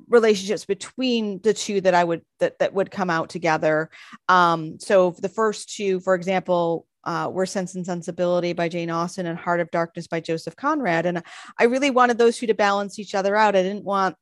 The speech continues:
when I was introducing the series, I didn't want people to think that, oh, this series is gonna be just for, um,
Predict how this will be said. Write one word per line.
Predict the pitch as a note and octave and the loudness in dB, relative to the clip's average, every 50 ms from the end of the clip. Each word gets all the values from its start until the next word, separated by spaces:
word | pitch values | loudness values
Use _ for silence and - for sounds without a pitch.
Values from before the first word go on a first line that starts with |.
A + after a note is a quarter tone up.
| _ _ | _ _
when | - F#3+ G3 F#3+ | -8 -6 -4 -2
I | |
was | F3+ F#3 F3+ | -2 -2 -4
introducing | F#3 G3 F#3+ F#3+ F3 F#3+ G3 F#3+ - G3 F#3+ | -4 -6 -6 -4 -4 -4 -4 -4 -4 -6 -6
the | F#3 F3+ | -6 -6
series, | - F#3 F3+ F3+ F3+ F3+ | -4 -4 -2 -2 0 0
I | F#3 | 0
didn't | F3+ F#3 F#3 - | -2 -2 -4 -4
want | F#3 F#3 - | -6 -6 -6
people | - G3 F#3 F#3 | -6 -8 -8 -6
to | F3 F3+ | -6 -6
think | F3+ - F3 E3+ E3+ - - - | -4 -4 -4 -4 -4 -6 -2 -2
that, | F3+ - - - | -2 -2 2 2
oh, | F#3 G3 | 2 2
this | F3 F#3+ F3+ - | 2 -2 -6 -4
series | - F#3+ F3+ F3+ - | -6 -6 -6 -6 -8
is | F3+ E3 - | -10 -12 -10
gonna | - F#3 F3+ E3+ | -8 -6 -6 -4
be | E3 F3+ | -4 -4
just | E3 F3+ F3+ - - | -4 -6 -8 -6 -4
for, | - F3+ E3+ E3+ - - - - _ - | -2 -2 -2 -4 -6 -16 -20 -20 _ -4
um, | - F3 F#3 E3+ E3 E3 - | 0 2 2 2 2 -2 -8